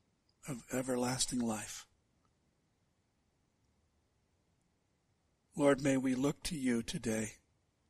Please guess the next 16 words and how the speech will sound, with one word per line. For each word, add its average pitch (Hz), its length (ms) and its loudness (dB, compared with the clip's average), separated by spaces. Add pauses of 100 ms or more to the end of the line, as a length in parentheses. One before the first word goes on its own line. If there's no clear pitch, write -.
(460)
as 233 220 0
our 110 140 0
Savior 117 800 2 (1000)
and 240 140 0
our 226 140 2
soon-coming 180 760 4
King, - 340 -8 (1300)
and 120 120 0
may 127 160 2
that 156 240 0
truth - 280 -4
fill 135 400 -2
us - 360 -2 (520)
with - 240 -2 (100)
inexpressible 120 1120 -2 (1000)
joy. - 400 -6